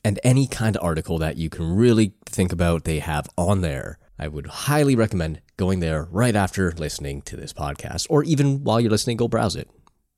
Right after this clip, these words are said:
Can't hurt. Go check it out. See if anything strikes your fancy.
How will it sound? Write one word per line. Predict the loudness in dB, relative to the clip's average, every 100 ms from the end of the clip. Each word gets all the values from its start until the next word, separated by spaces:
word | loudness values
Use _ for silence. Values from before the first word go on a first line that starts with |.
| -6
Can't | -4 2
hurt. | 0 0 _
Go | -4
check | -2 -2
it | -2
out. | -4 -10
See | -4 -4
if | -2
anything | -4 -4 -6
strikes | -6 -4 -4 -4
your | -6
fancy. | -6 -6 -6 -8 -12